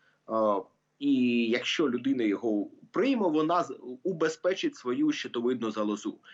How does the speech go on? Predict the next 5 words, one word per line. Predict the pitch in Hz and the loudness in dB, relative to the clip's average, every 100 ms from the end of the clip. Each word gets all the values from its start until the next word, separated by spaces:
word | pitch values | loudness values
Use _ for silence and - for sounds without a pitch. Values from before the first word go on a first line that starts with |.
| - - | -20 -8
Але | - 147 185 160 113 127 127 - _ _ _ | 0 2 2 0 -2 -6 -10 -14 _ _ _
розумієте, | 147 202 277 233 156 | -10 -6 -6 -6 -6
що | 143 - 127 | -8 -6 -6
люди, | 151 233 214 220 214 - - _ 123 | -2 -2 0 -2 -2 -6 -20 _ -2
е, | 120 123 | 2 2